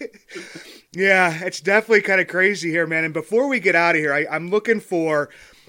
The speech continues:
maybe one breakout guy on the pitching side, one breakout guy, um, from the position side.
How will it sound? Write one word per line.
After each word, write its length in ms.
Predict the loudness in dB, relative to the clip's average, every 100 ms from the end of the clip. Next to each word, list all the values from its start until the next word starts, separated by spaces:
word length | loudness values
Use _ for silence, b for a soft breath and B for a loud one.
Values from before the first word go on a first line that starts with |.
| B
maybe 280 | -4 -2 -4
one 320 | -4 -2 -2
breakout 580 | 0 2 4 2 0 0
guy 380 | -2 0 0 -2
on 180 | -4
the 80 | -8
pitching 420 | -6 -6 -4 -6
side, 400 | -6 -4 -4 -4
one 200 | -6 -8
breakout 560 | -4 -4 -2 -2 -4 -4
guy, 420 | -4 -2 -2 -4
um, 500 | -6 -8 -10 -14 -20
from 260 | -14 -14 -12
the 80 | -14
position 500 | -14 -8 -8 -8 -10
side. 460 | -8 -4 -2 -4